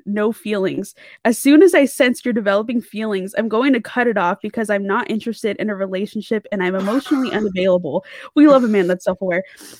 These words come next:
Speaker 2: That's
Speaker 1: Two,
Speaker 2: fucked
Speaker 1: no
Speaker 2: up.
Speaker 1: Two, no social media posts about me while we're together because private life stays private.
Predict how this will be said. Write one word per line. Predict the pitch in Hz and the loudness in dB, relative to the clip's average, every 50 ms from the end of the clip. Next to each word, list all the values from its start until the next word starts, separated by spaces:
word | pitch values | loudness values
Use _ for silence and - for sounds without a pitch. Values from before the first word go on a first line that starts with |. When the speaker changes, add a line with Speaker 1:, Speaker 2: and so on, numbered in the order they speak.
| - _ | -20 _
Speaker 2:
That's | 185 - - 320 330 277 | -16 -2 2 2 2 4
Speaker 1:
Two, | 220 214 | 2 0
Speaker 2:
fucked | - 123 214 226 | 0 -2 0 2
Speaker 1:
no | 262 311 415 - - | 2 2 2 2 0
Speaker 2:
up. | - _ _ _ _ _ _ _ _ _ _ | -4 _ _ _ _ _ _ _ _ _ _
Speaker 1:
Two, | - - - 381 370 392 294 254 226 214 - _ _ _ - | -16 0 4 4 6 6 6 4 2 0 -4 _ _ _ 2
no | 240 240 277 277 311 403 415 | 4 6 6 6 6 4 2
social | 392 - - 339 330 339 339 - - 381 302 | 0 0 -2 0 0 0 0 -2 -4 -4 -4
media | 233 240 262 294 311 349 302 262 | -4 -4 -2 0 2 2 2 2
posts | 254 - - 269 240 247 285 - - - - | 2 -2 -4 -2 0 0 -2 -4 -6 -8 -4
about | 262 285 202 247 233 233 247 - 254 | -4 -4 -2 0 -2 -2 -2 -2 -4
me | 269 254 | -4 -4
while | 226 202 214 202 202 202 214 226 | -2 -4 -4 -4 -2 -4 -6 -4
we're | 220 254 277 | -4 -4 -6
together | 277 - 277 202 - 214 214 220 220 214 | -6 -8 -10 -6 -4 -4 -4 -2 -4 -6
because | 196 226 - - 254 214 | -6 -8 -6 -6 -6 -6
private | - _ _ 240 220 208 214 262 - | -8 _ _ -4 -2 -2 -2 -2 -4
life | - 208 202 196 202 226 | -4 -4 -4 -4 -4 -4
stays | - - - - 185 196 214 - | -8 -10 -10 -8 -8 -8 -8 -10
private. | _ _ 262 254 262 254 208 196 180 175 - | _ _ 0 2 2 2 2 0 0 0 -2